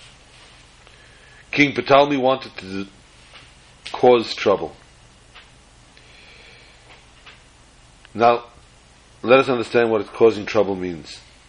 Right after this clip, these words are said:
Torah is written in the holy tongue.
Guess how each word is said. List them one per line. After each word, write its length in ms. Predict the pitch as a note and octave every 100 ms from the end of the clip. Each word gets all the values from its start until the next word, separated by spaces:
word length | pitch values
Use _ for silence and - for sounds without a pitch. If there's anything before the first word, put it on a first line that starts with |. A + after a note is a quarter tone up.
| _ _ _ _ - _ _ _ _ _ _ _ _ _ _ _ _ _ _ - _ _ - - - - _ _ _ _ _ -
Torah 260 | C#3+ D#3+
is 180 | C#3+ A#2+
written 220 | B2 C3
in 60 | A#2+
the 100 | A2
holy 240 | A#2+ A#2
tongue. 340 | G#2+ A2 F#2